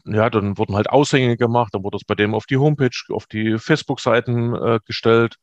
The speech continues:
Wie gesagt, könnt ihr mein Zeug dort mit dazu nehmen? So, ja, überhaupt kein Problem. Und wenn du willst, kannst du unser Flyer machen und wir verteilen die dann in Kindergärten und Schulen, mit denen wir zusammenarbeiten.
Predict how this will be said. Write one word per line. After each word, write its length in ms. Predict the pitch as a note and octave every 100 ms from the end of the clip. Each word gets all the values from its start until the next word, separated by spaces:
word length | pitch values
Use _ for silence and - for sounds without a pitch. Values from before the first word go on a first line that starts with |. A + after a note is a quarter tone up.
| _ _ _
Wie 60 | G#2
gesagt, 200 | A2+ G#2 G2 - - - _ - _ _
könnt 260 | B2 B2+ C3+
ihr 100 | A2
mein 240 | G#2+ B2+
Zeug 220 | - A#2+
dort 180 | - A2+
mit 160 | A#2 -
dazu 300 | A2+ - G#3
nehmen? 200 | A2+ F2
So, 80 | F#2
ja, 160 | A#2 G#3+
überhaupt 240 | F#3 F#2+
kein 160 | A2 G#2
Problem. 400 | A#2 C#3 D3+ G2
Und 200 | G2+ G2+ _ - - - _ - - -
wenn 140 | - A2+
du 140 | A#2
willst, 240 | D3+ - -
kannst 220 | C#3 -
du 40 |
unser 180 | C3+ C3
Flyer 360 | - B2 E3+ F3
machen 360 | D#3 D#3 E3
und 200 | D3+ C3
wir 140 | C3+ B3+
verteilen 500 | - - A#2+ A#2+ A#2
die 100 | A#2+
dann 220 | A#2 A2+
in 220 | A#2+ A#2
Kindergärten 560 | - B2+ A#2 G#2+ A2 A2
und 160 | A2+
Schulen, 340 | - A#2+ B2+ A#2+
mit 140 | A#2
denen 200 | B2 B2+
wir 140 | D3 G#3+
zusammenarbeiten. 880 | - G2+ G2+ G#2 F#2 G2 F#2 -